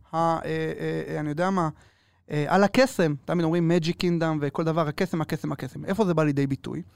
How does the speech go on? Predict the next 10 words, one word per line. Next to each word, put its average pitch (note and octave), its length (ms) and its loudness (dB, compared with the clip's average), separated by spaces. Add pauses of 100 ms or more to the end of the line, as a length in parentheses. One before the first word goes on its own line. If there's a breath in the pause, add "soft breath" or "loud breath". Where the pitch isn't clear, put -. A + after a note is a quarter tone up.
(600 loud breath)
אני, C4 340 2
באחד D#3+ 320 2
הביקורים F3+ 340 2
שלי E3+ 140 -2
בפארקים, D3+ 600 -2
הלכתי A#3 540 0 (160)
באוף A3 340 2
סיזן, G3 320 -2 (560)
לא G#3+ 180 2
בזה. G#3 460 0